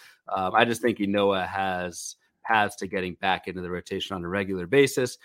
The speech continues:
And plus, I was really high on him anyway. I wrote him up in the forecaster and had some good things to say. So I'm rooting for him. Um, and I obviously believe in the skills, and the opportunity is gonna be there as well. So, um, sucks to cut bait on Lowe.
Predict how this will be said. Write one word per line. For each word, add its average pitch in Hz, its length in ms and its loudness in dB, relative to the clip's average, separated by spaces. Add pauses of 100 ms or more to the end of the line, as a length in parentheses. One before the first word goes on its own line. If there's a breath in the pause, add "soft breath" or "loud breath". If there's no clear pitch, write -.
(160 loud breath)
And 127 100 -6
plus, 151 180 8
I 151 60 8
was 127 140 8
really 120 240 8
high 107 200 4
on 104 140 0
him 104 180 -2
anyway. 92 360 -2
I 90 60 -6
wrote 95 200 -4
him 95 160 -6
up 90 140 -8
in 95 100 -8
the 92 80 -6
forecaster 95 720 -6
and 87 120 -12
had 90 160 -12
some - 160 -16
good 92 160 -12
things 95 220 -10
to - 140 -18
say. 90 240 -6
So 92 260 -6 (260 loud breath)
I'm 110 140 4
rooting 113 260 6
for 101 280 2
him. 104 400 0 (340 soft breath)
Um, 98 600 -2
and 98 180 0
I 98 160 6
obviously 101 320 2
believe 95 300 0
in 92 80 -6
the 87 80 -4
skills, 95 420 -2
and 95 100 -6
the 92 120 -6
opportunity 92 640 -6
is 85 100 -12
gonna 101 220 -12
be - 160 -12
there - 160 -12
as - 160 -18
well. - 200 -18
So, - 380 -14 (100)
um, 55 520 -6 (160)
sucks 143 440 2
to 113 480 2 (380 loud breath)
cut 107 300 -2
bait 110 220 4
on 101 180 0
Lowe. 101 460 0